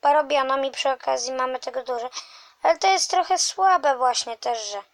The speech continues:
tylko jedną naraz można zdobyć. Siem. Ale ultra ma kozackiego. Sami zresztą przed chwilą widzieliście,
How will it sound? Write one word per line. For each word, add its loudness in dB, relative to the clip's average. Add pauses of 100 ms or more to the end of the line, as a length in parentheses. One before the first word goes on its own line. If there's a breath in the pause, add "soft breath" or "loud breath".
(240)
tylko -4
jedną 2
naraz -2
można -6
zdobyć. -12 (1600)
Siem. -4 (2750)
Ale 8
ultra 2
ma 2
kozackiego. -4
Sami 0
zresztą -10
przed -16
chwilą -18 (840 soft breath)
widzieliście, -6